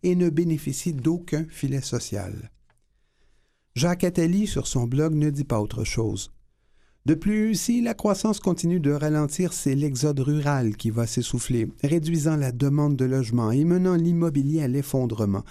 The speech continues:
ce qui détruira l'autre moitié de l'épargne de la classe moyenne, écrit-il. Et rien n'est plus dangereux pour tout régime que de ruiner sa classe moyenne, ossature de tout l'ordre social.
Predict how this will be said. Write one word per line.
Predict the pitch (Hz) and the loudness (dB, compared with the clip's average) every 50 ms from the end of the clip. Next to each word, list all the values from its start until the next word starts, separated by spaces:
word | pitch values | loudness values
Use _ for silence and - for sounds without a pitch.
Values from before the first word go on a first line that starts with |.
| - - - - - | -18 -20 -20 -18 -10
ce | - - | -4 -2
qui | 156 139 - 139 131 | -2 0 -2 -2 -2
détruira | 135 131 - - 135 127 131 117 131 131 123 | -2 -2 -4 -4 -4 -4 -2 0 0 0 0
l'autre | 107 101 117 151 175 - - 147 | 0 0 0 0 0 -2 0 0
moitié | 143 131 131 120 - - - | 2 2 0 0 0 -2 0
de | 131 | 0
l'épargne | 123 120 107 - 104 110 127 135 | 0 0 0 0 0 0 0 0
de | 127 123 | 0 0
la | 120 120 | 0 -2
classe | - - 123 117 113 - - | -2 -2 -2 -2 -2 -2 -2
moyenne, | - 120 117 113 113 110 110 104 - - | 0 0 0 0 0 0 -2 -2 -4 -4
écrit-il. | 120 123 - - 117 - - - 104 98 98 98 - - _ _ _ _ _ _ _ _ _ _ _ _ - | -6 -4 -2 -4 -4 -4 -2 -2 -2 -2 -2 -4 -8 -14 _ _ _ _ _ _ _ _ _ _ _ _ 0
Et | 143 151 | 0 2
rien | 139 143 139 151 165 165 151 | 2 2 2 2 2 2 2
n'est | 131 123 113 | 2 0 0
plus | - - 123 120 | 0 0 0 0
dangereux | 117 120 117 113 107 113 113 110 123 131 147 151 | 2 0 0 0 0 0 0 2 2 2 2 2
pour | 151 - 139 - - | 2 0 -2 -2 2
tout | - 139 143 | 2 2 2
régime | 135 151 147 135 147 160 165 165 160 151 | 4 2 2 2 2 2 2 2 2 0
que | 143 - | 0 0
de | 175 160 170 | 2 2 2
ruiner | 165 147 143 151 175 180 175 175 175 | 2 2 2 2 4 4 4 2 2
sa | 170 - 165 156 | 2 0 -2 -2
classe | - - 147 147 143 - | 0 0 -2 0 0 0
moyenne, | - 139 131 127 123 127 120 117 131 | 0 2 2 2 2 2 2 2 0
ossature | 156 - - 170 156 - - 175 165 | 0 0 0 -2 -2 0 0 0 2
de | 156 156 | 2 0
tout | 151 - 180 175 | 0 2 2 2
l'ordre | 156 151 139 127 120 117 110 | 2 2 2 0 0 -2 -2
social. | 110 - 110 101 - - 107 98 98 92 95 | -2 -2 -4 -4 -4 -6 -6 -6 -6 -8 -10